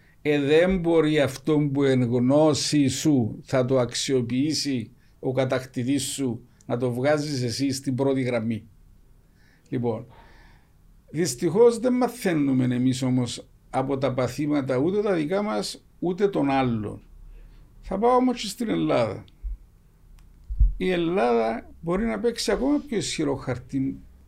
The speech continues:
από εμάς σε σχέση με την Τουρκία, διότι ήταν πάντα συνεπής σε αυτό που ζητούσαν είτε το νατο, είτε οι Ηνωμένες Πολιτείες, είτε η Δυτική Ευρω-, η Ευρωπαϊκή Ένωση. Εγώ δεν θυμούμαι να διαφώνησε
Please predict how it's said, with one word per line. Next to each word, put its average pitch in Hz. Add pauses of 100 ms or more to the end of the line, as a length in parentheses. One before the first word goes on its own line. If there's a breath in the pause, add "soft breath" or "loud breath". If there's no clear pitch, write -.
από 127
εμάς 127
σε -
σχέση 127
με 120
την 117
Τουρκία, 143
διότι 190
ήταν 180
πάντα 139 (400 soft breath)
συνεπής 160
σε -
αυτό 151
που 185
ζητούσαν 131
είτε 165
το 127
νατο, 190 (240 soft breath)
είτε 180
οι 170
Ηνωμένες 143
Πολιτείες, 135 (380 soft breath)
είτε 202
η 196
Δυτική 165
Ευρω-, 165
η 160
Ευρωπαϊκή 143
Ένωση. 127
Εγώ 262
δεν 226
θυμούμαι 135
να 131
διαφώνησε 131